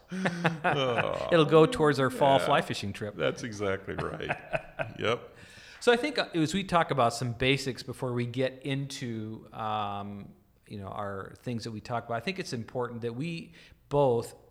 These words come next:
Speaker 1: spend more money on our fly fishing rod than almost any other piece of gear.
Speaker 2: Yeah, that's
Speaker 1: And
Speaker 2: really
Speaker 1: why
Speaker 2: true.
Speaker 1: is that, Steve?
Speaker 2: Mm-hmm.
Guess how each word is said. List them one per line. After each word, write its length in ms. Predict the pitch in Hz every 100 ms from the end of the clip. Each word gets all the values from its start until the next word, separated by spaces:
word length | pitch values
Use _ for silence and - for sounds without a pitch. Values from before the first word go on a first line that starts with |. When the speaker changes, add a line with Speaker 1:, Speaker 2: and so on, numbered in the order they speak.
| -
Speaker 1:
spend 420 | - - 143 139
more 180 | 127 123
money 300 | 123 117 113
on 120 | 110
our 180 | 107 104
fly 280 | - 120 117
fishing 340 | 117 - 104
rod 320 | 101 101 104
than 140 | 107 110
almost 320 | 107 104 -
any 180 | 117 110
other 140 | 98
piece 260 | - 104 -
of 100 | 92
gear. 300 | 98 85 - 101
Speaker 2:
Yeah, 280 | 101 98 85
that's 160 | - 87
Speaker 1:
And 100 | 123
Speaker 2:
really 100 | 90
Speaker 1:
why 140 | 175
Speaker 2:
true. 100 | 107
Speaker 1:
is 100 | 92 82
that, 180 | -
Steve? 220 | - 104 101
Speaker 2:
Mm-hmm. 240 | 104